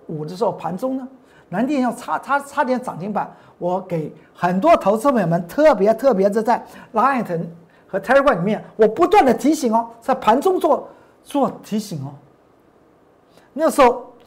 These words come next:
市场上面喊八零四六南电准备要涨停板，因为呢，涨停板价位是一百九十五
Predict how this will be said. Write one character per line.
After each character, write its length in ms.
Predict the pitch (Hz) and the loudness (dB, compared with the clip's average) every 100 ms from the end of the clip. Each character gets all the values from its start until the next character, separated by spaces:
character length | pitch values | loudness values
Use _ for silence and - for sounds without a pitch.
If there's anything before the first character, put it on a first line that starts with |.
| _ | _
市 160 | - 311 | 0 2
场 120 | 196 | 4
上 160 | 262 | 2
面 140 | 247 220 | 2 0
喊 260 | - 170 - _ _ - | -2 -6 -8 _ _ 4
八 140 | 277 | 4
零 140 | 269 | 4
四 140 | 262 269 | 0 -2
六 220 | 208 190 - - - | -2 -2 -10 -16 -6
南 200 | 208 233 | 0 2
电 240 | 302 - - - _ _ | 2 0 -6 -20 _ _
准 200 | - 233 | 2 4
备 80 | 294 | 6
要 100 | 320 | 4
涨 180 | 180 160 | 2 -6
停 160 | 214 | -4
板， 180 | 202 - - _ _ | -4 -6 -14 _ _
因 100 | 277 | 0
为 140 | 302 220 | 2 2
呢， 160 | 208 - _ _ _ _ | -2 -10 _ _ _ _
涨 160 | 220 247 | 2 2
停 100 | 285 | 0
板 160 | 196 | -2
价 180 | 196 247 | 2 4
位 120 | 220 | 4
是 300 | - 202 - - | 0 -4 -6 -8
一 80 | |
百 200 | 214 190 | -2 -2
九 180 | 196 156 | -2 -8
十 200 | - 202 | -8 -8
五 260 | - - | -8 -10